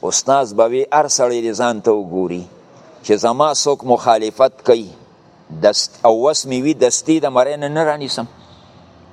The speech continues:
ته دستي نه نه رانیسې، لیکن د الله وس هم شته او دستي څوک د مرۍ نه نه رانیسي.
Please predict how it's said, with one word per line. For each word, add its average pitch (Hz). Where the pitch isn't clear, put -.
ته 156
دستي 131
نه 175
نه 175
رانیسې، 143
لیکن 117
د 120
الله 127
وس 156
هم 180
شته 160
او 151
دستي 120
څوک 135
د 123
مرۍ 120
نه 127
نه 117
رانیسي. 95